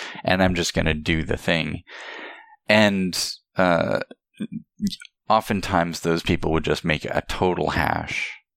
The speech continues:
of this new area. I mean, to the point where I worked for a company and we brought somebody in, and the reason the person was hired, um, was because they were a, a good system administrator, um,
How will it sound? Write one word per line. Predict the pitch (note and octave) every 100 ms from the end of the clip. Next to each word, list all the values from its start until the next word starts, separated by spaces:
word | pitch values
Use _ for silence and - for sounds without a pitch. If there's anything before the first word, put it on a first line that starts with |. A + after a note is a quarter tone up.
| _
of | - E2 D#2+ D2+ - - -
this | - D#2+ D2
new | - D2+
area. | D2+ C#2+ D#2 - -
I | D#2+
mean, | E2 D2+ - -
to | -
the | A#2
point | - A2
where | F#2 E2+ D#2 - - -
I | G2
worked | F#2+ A#2
for | - F#2
a |
company | - D#2 D2+ D#2 D2+ E2 -
and | E2
we | E2
brought | D2 F#2+ F#2
somebody | - E2+ D#2+ D#2
in, | D2 D2 C#2+
and | - D#2
the | D#2
reason | E2 G#2 G2 E2
the |
person | D2+ D#2+ E2 D#2
was | D#2
hired, | - D#2 D2 D2 D2 - - - - - - -
um, | E2 D#2 D#2 D2+ -
was | E2+ D#2+
because | D#2+ E2+ D#2+
they | D#2+
were | D2+ D2
a, | C#2+ E2 -
a | -
good | - F2 D#2+ D2+
system | - - - D#2
administrator, | C#2+ C#2 C#2 - - - E2 D#2+ - _ -
um, | D#2 D2 D2 D2 D2